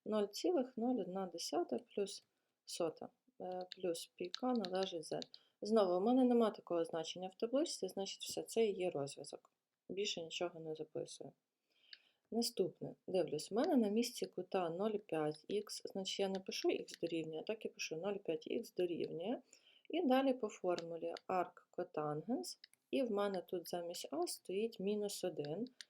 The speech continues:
В прикладі так і пишу мінус один плюс пі к, к є z. Перше, що ми робимо, знаходимо цей арк котангенс.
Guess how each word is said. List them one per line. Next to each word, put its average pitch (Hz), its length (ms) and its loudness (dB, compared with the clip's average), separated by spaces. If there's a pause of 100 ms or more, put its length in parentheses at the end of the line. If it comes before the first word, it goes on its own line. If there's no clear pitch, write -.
(140)
В - 120 -20
прикладі 233 480 2
так 254 240 -2
і 196 40 0
пишу 165 380 -2
мінус 165 500 -4
один 285 300 2 (120)
плюс 170 460 0 (540)
пі 180 200 0
к, 269 200 -4 (100)
к 208 260 0
є 180 160 0
z. 151 240 -4 (1400)
Перше, 269 400 6
що 233 180 2
ми 208 140 0
робимо, 247 420 4
знаходимо 170 640 2
цей 156 340 0
арк - 280 0
котангенс. 160 760 0